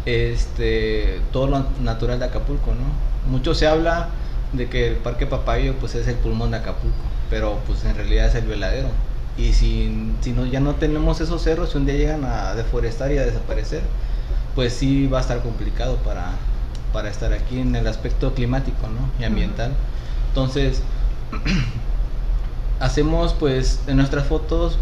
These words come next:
Speaker 1: plasmamos, pues, la naturaleza de Acapulco y mostrar toda esa parte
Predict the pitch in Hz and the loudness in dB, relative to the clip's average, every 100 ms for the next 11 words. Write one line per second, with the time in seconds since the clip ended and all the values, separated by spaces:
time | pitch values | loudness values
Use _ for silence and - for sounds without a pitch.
0 | - 147 139 143 156 - 147 147 139 123 | 2 2 2 2 0 0 0 2 0 0
1 | 123 123 139 131 131 135 131 127 110 - | -2 -2 0 2 0 -2 -2 0 0 0
2 | 127 120 117 - - - - - - 131 | 0 0 0 -2 0 -2 -2 -2 -2 0
3 | 131 131 123 135 127 127 113 | 0 0 0 0 0 -2 0